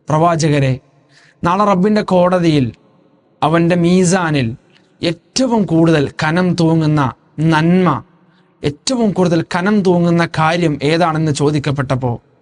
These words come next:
പ്രവാചകൻ അവിടുന്ന് പറഞ്ഞു കൊടുത്തു, "മാ മിൻ ഷൈഇൻ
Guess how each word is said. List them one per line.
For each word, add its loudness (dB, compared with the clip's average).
പ്രവാചകൻ 0
അവിടുന്ന് 0
പറഞ്ഞു 0
കൊടുത്തു, 0
"മാ 2
മിൻ 0
ഷൈഇൻ 0